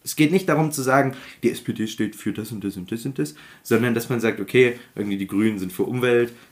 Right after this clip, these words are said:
die C D U ist so in der Mitte, die S P D irgendwie auch,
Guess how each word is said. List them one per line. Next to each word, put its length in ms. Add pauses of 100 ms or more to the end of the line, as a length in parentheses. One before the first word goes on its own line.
die 140
C 160
D 80
U 340
ist 140
so 80
in 100
der 80
Mitte, 500 (340)
die 120
S 180
P 120
D 320
irgendwie 420
auch, 400